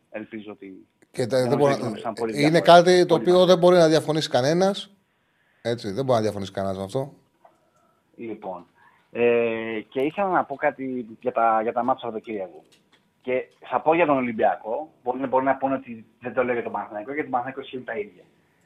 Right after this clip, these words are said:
Speaker 1: Πρώτα απ' όλα, δεν μπορώ να καταλάβω τη λογική των δημοσιογράφων. Την κάνουν και οι δημοσιογράφοι όταν μιλάγανε για το Σπόραρ, την κάνανε και προχθές για το,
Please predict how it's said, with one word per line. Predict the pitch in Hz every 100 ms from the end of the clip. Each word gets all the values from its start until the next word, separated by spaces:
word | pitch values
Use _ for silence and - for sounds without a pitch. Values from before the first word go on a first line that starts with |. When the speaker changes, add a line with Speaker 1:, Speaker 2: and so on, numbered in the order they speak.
| _ _ _ _ _ _ -
Speaker 1:
Πρώτα | 143 143
απ' | 135
όλα, | 117 90 117
δεν | 156
μπορώ | 170
να | 185
καταλάβω | 185 135 113 123 139 160 160 _
τη | 135
λογική | 127 120 113 165
των | 180
δημοσιογράφων. | 165 131 120 113 104 104 - 98
Την | 120
κάνουν | 139 151 139
και | - 175
οι | 175 135 110
δημοσιογράφοι | 110 107 - 101 107 - 98 98
όταν | - 127 127
μιλάγανε | 127 120 107
για | 113
το | -
Σπόραρ, | - 120 135 180 185 _
την | - 135
κάνανε | 156 147 135
και | 131 120
προχθές | 120 - 123 113
για | 120
το, | -